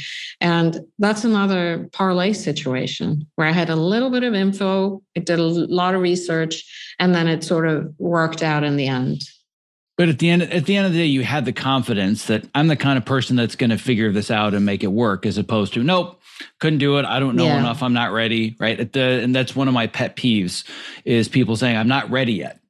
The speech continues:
Speaker 2: And, like, you're never gonna be ready.
Speaker 1: Never
Speaker 2: It's
Speaker 1: gonna be
Speaker 2: never,
Speaker 1: ready.
Speaker 2: ever,
Speaker 1: Right.
Speaker 2: ever going to happen. So I always say you just, you have to be prepared to not be prepared.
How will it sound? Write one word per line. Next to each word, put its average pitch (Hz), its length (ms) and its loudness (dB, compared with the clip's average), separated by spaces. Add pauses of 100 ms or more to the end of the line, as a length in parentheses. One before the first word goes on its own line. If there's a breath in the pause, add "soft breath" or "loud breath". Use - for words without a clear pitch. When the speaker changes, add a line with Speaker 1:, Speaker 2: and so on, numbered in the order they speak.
(280)
Speaker 2:
And, 107 80 2
like, 107 180 0
you're 110 160 0
never 120 220 2
gonna 95 160 0
be 90 100 -2
ready. 98 160 2
Speaker 1:
Never 160 220 2
Speaker 2:
It's 151 100 0
Speaker 1:
gonna 147 140 0
be 120 40 2
Speaker 2:
never, 170 300 2
Speaker 1:
ready. 151 180 -2
Speaker 2:
ever, 147 300 0
Speaker 1:
Right. 139 140 0
Speaker 2:
ever 135 260 2
going 123 280 0
to 117 60 0
happen. 107 380 -6 (240 loud breath)
So 110 120 -2
I 110 120 2
always 123 220 2
say 127 120 0
you 117 200 2
just, 120 200 -4
you 113 120 0
have 120 140 0
to 120 60 -4
be 113 120 0
prepared 156 640 0 (260)
to 120 80 0
not 107 200 2
be 110 60 -2
prepared. 92 480 -4